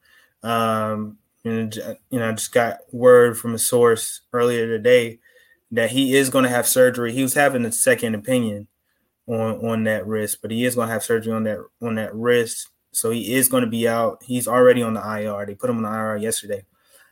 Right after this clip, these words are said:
Um, so they're, they're gonna have to do some shuffling. Uh, they just signed Corn Elder to the practice squad. Or they're gonna, they're in the process of signing Corn Elder to the practice squad. Um, and perhaps he may, you know, get in. He, he knows the system. He's played in that system last year.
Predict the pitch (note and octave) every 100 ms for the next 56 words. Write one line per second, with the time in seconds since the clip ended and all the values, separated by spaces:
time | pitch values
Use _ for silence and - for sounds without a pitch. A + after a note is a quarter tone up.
0 | - A#2+ B2+ B2 D#3 F3+ C3 - C#3+ E3
1 | D#3 E3 F#3 G3+ F3 F3 - C3+ D#3+ D#3+
2 | C#3 B2+ A#2+ A#2+ - B2 A#2 B2+ D3 -
3 | D3 C3+ - C#3+ C3+ A#2+ C3 B2+ B2 B2
4 | A#2 A2 B2 A#2 A#2 - A#2 A2+ G#2+ G#2+
5 | _ _ _ _ _ _ - A#2+ A#2 A#2+
6 | A#2+ B2 A#2+ A#2 B2+ - A#2+ A2+ - A#2
7 | A#2 - A#2 G#2+ A2+ A2 G#2+ G#2+ G#2 A#2
8 | F#2 - - A2 G2+ G2+ _ _ _ _
9 | _ A2 A2 G#2+ G2+ F#2+ - - C#3 C#3+
10 | C3+ D3 C#3 E3 E3 - - D#3+ D#3 D3
11 | D3+ C#3 G2+ - C3 C3 A#2 C3+ D3+ B2+
12 | B2+ C3 A#2 C#3+ C#3 C3+ C3 - C#3 -
13 | D3 C3+ B2 C3 C3+ C3 B2 - C3 C3+
14 | C3 B2+ C3 C3+ C3+ D3